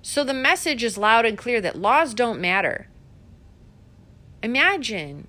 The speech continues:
if the law-abiding citizen decided, "You know what? It is anarchy, and we're gonna do just as we damn well please."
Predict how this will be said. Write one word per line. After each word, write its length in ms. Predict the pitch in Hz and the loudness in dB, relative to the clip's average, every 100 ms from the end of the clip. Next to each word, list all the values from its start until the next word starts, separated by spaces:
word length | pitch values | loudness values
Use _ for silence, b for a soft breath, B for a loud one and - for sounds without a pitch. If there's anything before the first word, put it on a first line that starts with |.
| - | -6
if 220 | 190 - | -6 -4
the 120 | 196 | -4
law-abiding 680 | 196 196 196 185 180 175 165 | 0 0 0 0 -2 -4 -8
citizen 640 | - 170 160 147 139 139 | -6 -6 -6 -10 -12 -12
decided, 560 | 165 - 156 147 143 165 | -12 -6 -4 -2 -6 -8
"You 80 | |
know 160 | 190 185 | -8 -4
what? 240 | 196 226 - - | -4 -4 -8 -8
It 100 | 190 | -6
is 160 | 233 185 | -4 -4
anarchy, 600 | 151 139 143 - 180 - | -6 -6 -8 -8 -8 -8
and 160 | 160 160 | -10 -8
we're 120 | 165 | -8
gonna 180 | 170 165 | -10 -10
do 160 | 180 | -10
just 340 | 160 220 226 226 | -6 -6 -6 -10
as 100 | 185 | -10
we 80 | |
damn 320 | 170 170 165 160 | -8 -4 -4 -6
well 200 | 139 - | -12 -14
please." 500 | 123 107 - - | -12 -10 -12 -16